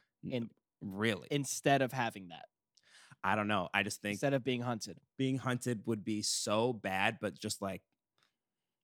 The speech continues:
Speaker 1: I think it would be, it would be awesome at the same time.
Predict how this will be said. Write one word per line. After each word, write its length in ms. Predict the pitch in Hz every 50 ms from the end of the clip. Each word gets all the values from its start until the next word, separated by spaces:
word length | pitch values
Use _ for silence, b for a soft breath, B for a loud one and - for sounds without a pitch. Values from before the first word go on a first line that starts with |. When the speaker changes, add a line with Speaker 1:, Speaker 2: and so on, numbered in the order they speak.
| _ -
Speaker 1:
I 60 | 98
think 200 | 95 - 98 95
it 40 | 104
would 80 | 95 87
be, 320 | 98 98 92 92 95 92 - _ -
it 60 | 101
would 100 | 95 87
be 120 | 92 92
awesome 280 | 92 92 92 - - - _ _
at 60 | 98 -
the 40 | -
same 180 | - 95 90 90
time. 180 | - 85 85